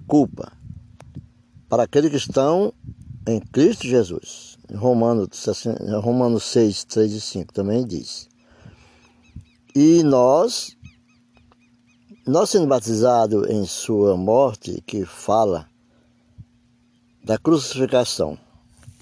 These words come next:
Essa é que diz a palavra. É para que estão os que estão em Cristo. O versículo continua que não, não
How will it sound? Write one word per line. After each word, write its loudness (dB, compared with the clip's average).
Essa 0
é 0
que -10
diz -2
a 0
palavra. -8
É -10
para -2
que -8
estão -4
os -6
que -12
estão 0
em 0
Cristo. -12
O -2
versículo 2
continua 4
que 2
não, 2
não 2